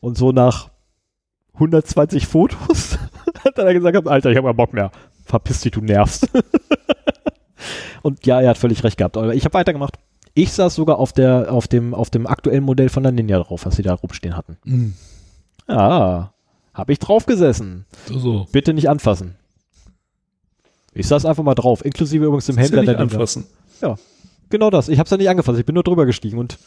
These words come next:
Speaker 1: an den Lenker gepackt und den Helm, der daneben lag, „Bitte nicht anfassen“, auch noch aufgesetzt, weil ich da so, man muss ja gleich das Feeling haben. Wusstest du eigentlich, dass es bei der, bei der, bei der Ninja noch einen extra Helm dazu gibt?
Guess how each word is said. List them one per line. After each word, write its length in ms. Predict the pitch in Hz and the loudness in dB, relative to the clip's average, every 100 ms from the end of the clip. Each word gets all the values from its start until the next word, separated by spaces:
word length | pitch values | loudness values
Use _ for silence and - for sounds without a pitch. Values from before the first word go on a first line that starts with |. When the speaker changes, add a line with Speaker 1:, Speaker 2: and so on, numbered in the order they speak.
| _ _ - | _ _ -2
Speaker 1:
an 100 | 143 | 0
den 40 | |
Lenker 240 | 170 202 180 | 2 0 0
gepackt 380 | - 180 - | 0 0 0
und 120 | 147 131 | -2 0
den 120 | 120 | 2
Helm, 200 | 143 160 | 2 4
der 120 | 131 | 4
daneben 380 | 120 135 208 196 | 4 4 0 2
lag, 320 | 175 170 - - - _ | 2 2 -2 -20 -20 _
„Bitte 200 | 107 98 | -6 -4
nicht 180 | 92 - | -8 -4
anfassen“, 480 | 147 - 139 143 135 | -2 0 0 -2 -4
auch 160 | 123 160 | 0 2
noch 100 | 147 | 2
aufgesetzt, 680 | 156 147 131 139 143 - - | 0 0 2 0 -2 -8 -4
weil 80 | 113 | -2
ich 60 | 117 | 0
da 80 | |
so, 160 | 113 113 _ _ _ _ _ _ - - _ | -2 -6 _ _ _ _ _ _ -20 -20 _
man 300 | 98 98 107 | -16 -2 0
muss 140 | 120 117 | 2 2
ja 80 | |
gleich 160 | 107 101 | 2 2
das 120 | 98 | 0
Feeling 260 | - 147 170 | 0 2 4
haben. 260 | 156 170 170 - - _ _ _ | 2 0 -6 -18 -20 _ _ _
Wusstest 320 | 104 107 - - | -4 -2 -2 0
du 40 | |
eigentlich, 160 | 135 135 | 0 2
dass 160 | 110 | -2
es 100 | 113 | -2
bei 140 | - 107 | -2 2
der, 260 | 107 101 | 4 4
bei 160 | 101 101 | 2 2
der, 240 | 98 95 | 2 2
bei 140 | 92 98 | 0 0
der 100 | 90 | 2
Ninja 300 | 104 151 139 | 2 2 0
noch 120 | - | -2
einen 80 | - | -6
extra 240 | - - | -6 -4
Helm 260 | 82 92 135 | 2 2 2
dazu 260 | 180 - | 0 0
gibt? 260 | 226 - | -4 -6